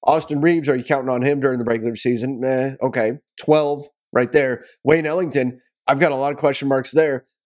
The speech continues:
Is his defense enough to where you can play him, or are we in a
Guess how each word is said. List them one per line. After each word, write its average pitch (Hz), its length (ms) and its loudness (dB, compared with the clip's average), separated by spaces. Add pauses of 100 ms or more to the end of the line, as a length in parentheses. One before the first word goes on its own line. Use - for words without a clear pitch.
(140)
Is 170 240 4
his 156 160 0
defense 147 520 0
enough 131 240 0
to 139 100 -6
where 131 120 2
you 127 160 -2
can 113 160 -4
play 208 260 2
him, 147 260 -4
or 185 260 2
are 147 160 0
we 151 220 0
in 131 140 0
a 123 280 0